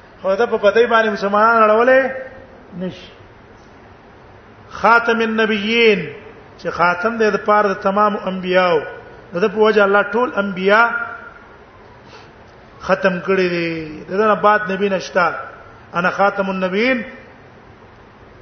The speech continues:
زه خاتم النبیین یم، لا نبی بعد.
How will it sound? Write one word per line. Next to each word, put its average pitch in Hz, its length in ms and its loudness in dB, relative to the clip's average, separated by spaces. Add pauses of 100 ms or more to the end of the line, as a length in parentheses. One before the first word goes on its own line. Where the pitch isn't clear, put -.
(100)
زه 233 180 4
خاتم 262 360 4
النبیین 220 480 2
یم، 165 120 -4 (400)
لا 202 180 2
نبی 196 300 2
بعد. 175 260 2